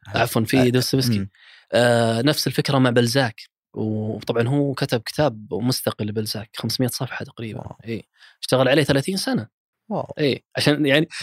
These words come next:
Speaker 2: <laughs>
Speaker 1: لت-، لت-، لت-، ل-، يعني، مو سيرة، سيرة و-، ونتاج، يعني.
Speaker 2: مم.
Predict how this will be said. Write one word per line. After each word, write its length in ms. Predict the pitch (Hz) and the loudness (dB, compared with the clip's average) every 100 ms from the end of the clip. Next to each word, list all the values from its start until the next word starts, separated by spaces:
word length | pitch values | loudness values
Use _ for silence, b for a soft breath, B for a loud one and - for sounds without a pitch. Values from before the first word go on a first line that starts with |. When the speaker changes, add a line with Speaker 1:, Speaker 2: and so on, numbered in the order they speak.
| B | B
Speaker 2:
<laughs> 200 | 123 - | -2 2
Speaker 1:
لت-، 200 | 135 - | 2 4
لت-، 400 | 151 160 151 160 | 4 4 4 4
لت-، 260 | 151 147 - | 6 4 2
ل-، 300 | 143 156 147 | 2 4 2
يعني، 360 | 135 139 131 - _ | 4 4 2 -4 _
مو 180 | 151 196 | 4 4
سيرة، 320 | 208 185 131 - - | 6 4 2 -2 -14
سيرة 600 | - 170 196 214 233 202 - | -2 2 4 2 -2 -4 -4
و-، 160 | 143 139 - _ | -4 -4 -6 _
ونتاج، 560 | 131 123 127 - 156 - | 0 2 2 2 0 0
يعني. 220 | - - - | -8 -16 -8
Speaker 2:
مم. 220 | 120 | -6